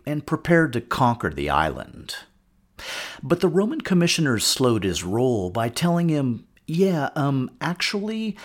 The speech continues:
we're supposed to install you without any bloodshed." To which Physcon likely sighed and responded, "Okay, we'll try it your way first." He then sailed for home and set up camp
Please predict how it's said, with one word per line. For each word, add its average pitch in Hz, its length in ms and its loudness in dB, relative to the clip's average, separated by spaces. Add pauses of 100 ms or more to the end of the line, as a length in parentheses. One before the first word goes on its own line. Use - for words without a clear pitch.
(240)
we're 185 160 -2
supposed 240 540 -2
to 185 120 2
install 135 480 0
you 123 220 0
without 110 480 0
any 85 180 -2
bloodshed." 85 920 -6 (1160)
To 202 120 4
which 196 300 0
Physcon 151 680 4
likely 107 360 -2
sighed 92 560 0
and 80 160 -4
responded, 117 920 -2 (380)
"Okay, 151 560 4 (100)
we'll 147 300 -2
try 139 300 0
it 117 180 -4
your 107 180 0
way 80 220 -2
first." - 840 -6 (920)
He 175 140 4
then 214 180 2
sailed 165 360 2
for 95 140 0
home 92 440 0
and 95 140 -2
set 110 220 0
up - 200 -4
camp 87 520 -2